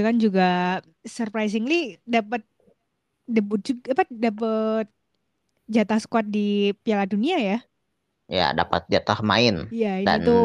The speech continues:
Speaker 2: dipanggil sih.
Speaker 1: kaget itu. Itu
Speaker 2: Heeh.
Speaker 1: orang pada kaget sih yang, Pak.
Speaker 2: Iya, em, kemarin tuh pemain yang muda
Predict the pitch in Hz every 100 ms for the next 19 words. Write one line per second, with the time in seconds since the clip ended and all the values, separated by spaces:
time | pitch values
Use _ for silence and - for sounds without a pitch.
0 | 226 196 - 107 120 117 107 - - 214
1 | 208 208 196 226 - _ _ - - -
2 | - 302 370 320 240 294 339 262 220 202
3 | 202 202 185 185 180 170 165 170 165 160
4 | - _ _ _ _ _ _ _ _ _
5 | _ _ _ _ _ _ _ _ - -
6 | - 160 156 160 147 123 123 123 123 -
7 | - 131 143 160 175 135 127 123 123 123
8 | 123 123